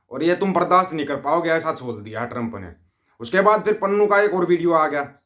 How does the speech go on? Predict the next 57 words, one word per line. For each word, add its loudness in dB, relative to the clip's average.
एक -6
और 0
आ 4
गया 0
जो 0
आपको 0
पहले 0
बताया 0
तो -2
था 0
ही 2
था। -2
अब -4
लेटेस्ट -2
वीडियो -2
एक -2
नहीं 0
दो 4
आए 4
हैं, -10
दो 4
आए 6
हैं। -2
और -6
वो 4
है 2
ना 2
वकील -2
है, 0
पढ़े 2
लिखे 0
में 0
और 2
अनपढ़ 0
में 2
बहुत 0
फर्क -2
होता 0
है, 4
आपको -2
पहले 2
ही 2
बताया -4
था। 0
वो 2
कोई 4
ऐसे 0
शब्द -4
का 2
इस्तेमाल 0
नहीं -4
करेगा 0
जिससे -4
तुम 0
उसको -2
फंसा 2
सको। -8